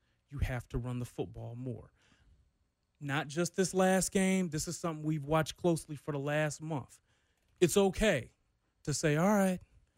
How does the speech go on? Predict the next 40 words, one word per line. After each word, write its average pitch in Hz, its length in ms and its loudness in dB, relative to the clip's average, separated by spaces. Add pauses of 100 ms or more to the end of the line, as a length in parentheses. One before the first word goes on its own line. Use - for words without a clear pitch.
(580)
my 139 240 0
M 175 140 6
V 185 120 6
P 170 200 0
quarterback's 180 680 4
not 156 220 -2
quite 180 280 6
the 190 80 -8
same. 202 540 0 (1000)
We 139 60 -8
gotta 147 280 0
protect 185 440 4
him 202 120 6
a 196 40 6
little 196 240 6
bit. 202 380 6
This 135 200 -4
defense, 202 640 4 (260)
Lord 170 300 6
knows 190 420 4
teams 180 320 -4
are 147 80 -4
running 170 320 2
the 160 60 0
ball 185 420 8
on 185 180 4
'em. 180 140 2 (480)
Uh, 156 200 2
let's 214 200 4
try 208 320 6
to 160 260 4
establish 160 640 2
ourselves 135 500 -6
a 120 40 -14
little 135 300 2
bit 113 300 -4 (300)
and 131 140 -4
play 139 220 4
complimentary 139 800 0
football." 110 680 -2